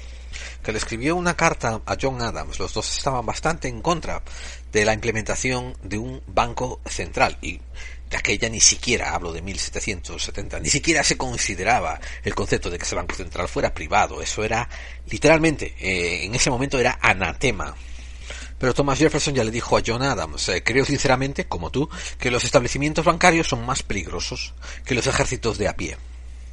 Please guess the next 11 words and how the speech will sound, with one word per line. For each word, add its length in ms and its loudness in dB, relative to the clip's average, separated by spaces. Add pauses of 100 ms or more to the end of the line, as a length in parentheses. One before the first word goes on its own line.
(380)
Aquí 240 2
la 120 2
historia 460 0
nos 200 -4
demuestra 520 -2
algo 440 0 (580)
que, 260 4
mm, 280 -6 (800)
nuestra 260 4
historia 320 6
actual, 520 2